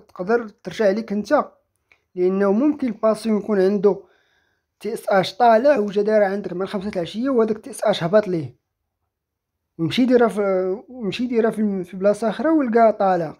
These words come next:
يديرها في الصباح ويلقاها طالعة، ويرجع لك يقول لك: "خطأت لي في النتيجة". دونك الإخوان، تي اس اش كدار في الصباح. علاش؟ لأنه تي اس اش في العشية كتكون هابطة، ما كتبقاش تفرز بزاف. دونك يستحسن ديروها في الصباح.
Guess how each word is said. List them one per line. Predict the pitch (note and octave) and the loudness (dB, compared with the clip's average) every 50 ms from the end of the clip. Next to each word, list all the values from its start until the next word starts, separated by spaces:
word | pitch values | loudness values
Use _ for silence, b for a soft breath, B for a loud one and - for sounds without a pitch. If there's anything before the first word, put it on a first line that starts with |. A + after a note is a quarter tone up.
| _ | _
يديرها | F3 E3+ F#3 F#3+ G3+ | -8 -4 -4 -4 -4
في | F#3+ - | -4 -8
الصباح | - - C4 A3+ G3+ | -8 -8 -6 -4 -2
ويلقاها | A3 G#3+ F3+ F#3+ G3 F#3 | -4 -2 2 2 2 2
طالعة، | - G3+ G#3+ A3+ C#4+ | 2 0 0 0 0
ويرجع | E4 D#4 C#4 C4+ A#3 A#3 A3+ | 2 2 2 2 2 0 -2
لك | A#3 C4+ - | -2 -2 -4
يقول | C4 A3+ G#3 A#3 | -6 -6 -6 -8
لك: | A3 | -10
"خطأت | - - - A3+ F#3+ - | -10 -12 -10 -10 -8 -8
لي | G3+ F#3+ F#3+ F#3 | -6 -6 -8 -6
في | F#3 | -6
النتيجة". | F#3 F#3 F3+ F3 E3+ E3+ D#3 D#3 B B B B B B B B _ | -4 -2 -2 -2 -2 -4 -6 -8 B B B B B B B B _
دونك | G#3 G3 G3 | -8 -6 -6
الإخوان، | A3 A#3 G#3 - B3 C#4 C4 A3 - b b b b b b b _ _ _ _ _ _ _ | -6 -6 -8 -4 -2 -2 -2 -2 -4 b b b b b b b _ _ _ _ _ _ _
تي | A#3 B3 | -14 -12
اس | G#3 - - | -12 -6 0
اش | A#3+ A#3+ B3 - - - _ _ _ - | 2 2 2 2 -2 -8 _ _ _ -8
كدار | F#3+ E3+ D#3+ F#3 F#3+ F#3 | -8 -4 0 0 0 0
في | F#3+ A3+ | 0 -6
الصباح. | G#3+ - - D3+ D#3 D#3 D3+ D#3 | -8 -8 -10 -10 -10 -10 -8 -8
علاش؟ | E3 F3+ G3+ F#3 - - - | -2 0 0 0 0 -2 -10
لأنه | G3+ G#3+ G#3 E3+ E3 E3+ E3 E3 G3 A3 A3 A3 _ _ _ _ _ _ _ | -14 -12 -10 -8 -6 -4 -2 -2 -2 -2 -2 -6 _ _ _ _ _ _ _
تي | D#3+ D#3+ | -16 -16
اس | D3+ - | -8 -4
اش | G#3 G3 F#3+ | -4 -4 -4
في | - | -4
العشية | E3+ D#3+ C#3 - - F#3+ F#3+ | -8 -10 -10 -8 -8 -8 -8
كتكون | - D3 - - E3+ C#3+ | -8 -10 -14 -12 -8 -6
هابطة، | C#3 D3+ E3 D#3 - - C#3+ | -4 -4 -4 -6 -8 -10 -14
ما | C#3+ | -14
كتبقاش | C#3 - - - - D#3+ - | -14 -14 -14 -12 -14 -14 -14
تفرز | - - - E3 D#3+ C#3 | -16 -12 -10 -8 -8 -8
بزاف. | C#3+ C#3+ C#3 - - D3+ C3+ - - _ _ _ _ _ _ _ _ _ _ _ _ _ _ | -10 -14 -18 -16 -14 -14 -14 -14 -16 _ _ _ _ _ _ _ _ _ _ _ _ _ _
دونك | F#3 F#3 F#3 F3+ F3+ _ _ - E3+ - _ _ _ _ - E3+ E3 - | -2 -2 -2 -2 -4 _ _ -20 -20 -20 _ _ _ _ -16 -16 -14 -10
يستحسن | G3+ F#3 E3+ - - F3+ D#3+ - - G3 F#3 E3 | -10 -8 -8 -6 -8 -8 -8 -4 -2 -2 -2 -2
ديروها | D3+ E3+ E3 D#3 D#3+ D#3+ | -2 -4 -4 -2 -4 -6
في | D3 | -6
الصباح. | - - - F3 G#3 A#3 - - - | -10 -14 -4 0 0 0 0 -2 -10